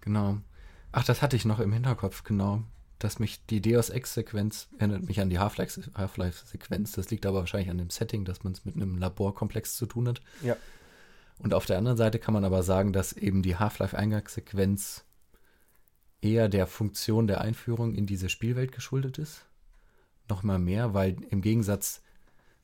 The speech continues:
Speaker 1: zur Half-Life, äh, Sequenz nämlich Deus Ex einen, äh, sehr lebensnahen Raum darstellt. Also man kann sich genau vorstellen, na, das Labor funktioniert so, wie es hier aussieht eben.
Speaker 2: Das Großraumbüro,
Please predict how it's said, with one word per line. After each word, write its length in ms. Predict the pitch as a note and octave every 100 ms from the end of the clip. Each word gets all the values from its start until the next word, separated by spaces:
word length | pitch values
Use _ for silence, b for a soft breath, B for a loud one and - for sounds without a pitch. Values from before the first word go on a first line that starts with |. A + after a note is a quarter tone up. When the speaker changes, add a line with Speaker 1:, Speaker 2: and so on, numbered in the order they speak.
| _
Speaker 1:
zur 200 | - G2
Half-Life, 500 | A2+ C3 B2 - -
äh, 240 | - A#2 A2+
Sequenz 480 | A2+ - A2 A#2 -
nämlich 320 | G#2 G#2 -
Deus 280 | G#2 G#2 -
Ex 260 | - -
einen, 380 | G2+ F#2 F2+ F#2+ - b b b b b _ _ -
äh, 120 | G2
sehr 220 | F2+ F#2+
lebensnahen 600 | F#2 A2 A#2 - F2 F2
Raum 380 | E2+ - F#2 F2+ - -
darstellt. 540 | F#2 F#2 - - E3+ -
Also 320 | G2 F#2 E3 - - _ _ _ -
man 100 | -
kann 160 | F2 F#2+
sich 120 | F2+
genau 180 | - F#2
vorstellen, 320 | - - G#2 G2
na, 120 | G2+
das 180 | G2 -
Labor 260 | F#2+ A2
funktioniert 460 | - A2 - G2+ G2
so, 220 | A2+ A#2
wie 80 | G#2
es 100 | G#2
hier 160 | - G2
aussieht 320 | A2 - G2
eben. 320 | - F#2+ C3+ F3 -
Speaker 2:
Das 360 | - G2 - -
Großraumbüro, 1300 | - G#2 A2+ A#2 - F2 G2 G2+ G#2+ G#2 G#2+ - -